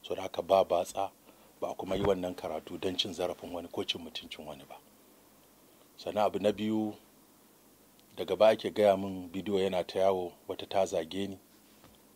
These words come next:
kamar yadda mutane suka gaya min, kuma daga baya aka ce ta ba da haƙuri.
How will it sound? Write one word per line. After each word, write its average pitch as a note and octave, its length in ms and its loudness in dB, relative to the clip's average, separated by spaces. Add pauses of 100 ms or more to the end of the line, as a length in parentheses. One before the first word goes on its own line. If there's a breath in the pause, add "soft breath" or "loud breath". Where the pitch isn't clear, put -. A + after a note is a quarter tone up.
(500)
kamar F#2 220 -6
yadda F2+ 160 -2
mutane F2 340 -2
suka - 220 -8
gaya F2+ 240 0
min, E2+ 200 -10
kuma F2 340 -6
daga E2+ 220 -8
baya F2 160 -4
aka - 160 -8
ce - 140 -8
ta F2 180 -4
ba E2+ 160 -2
da D#2+ 100 -10
haƙuri. - 340 -16